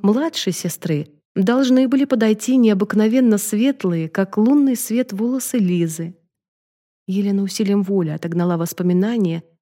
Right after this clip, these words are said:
и заставила себя не терзаться неизвестностью. Но ей в голову не могло прийти, что в тот момент, когда она вошла на увитую виноградом веранду своего дома,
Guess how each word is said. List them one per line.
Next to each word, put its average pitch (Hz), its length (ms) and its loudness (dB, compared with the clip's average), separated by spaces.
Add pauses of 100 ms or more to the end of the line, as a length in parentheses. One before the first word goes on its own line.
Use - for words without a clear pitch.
(200)
и 170 80 -4
заставила 160 640 0
себя 175 320 -2
не 151 160 0
терзаться 156 600 -6
неизвестностью. 147 1040 -6 (880)
Но 233 120 6
ей 269 280 6
в 226 120 4
голову 220 500 6
не 196 100 8
могло 220 340 4
прийти, 214 460 0
что - 260 -2
в - 100 -6
тот 294 360 2
момент, 190 640 0 (260)
когда 196 480 4
она 262 280 4
вошла 262 480 2
на 202 180 6
увитую 208 460 2
виноградом 208 580 4
веранду 226 480 4
своего 208 400 2
дома, 220 640 2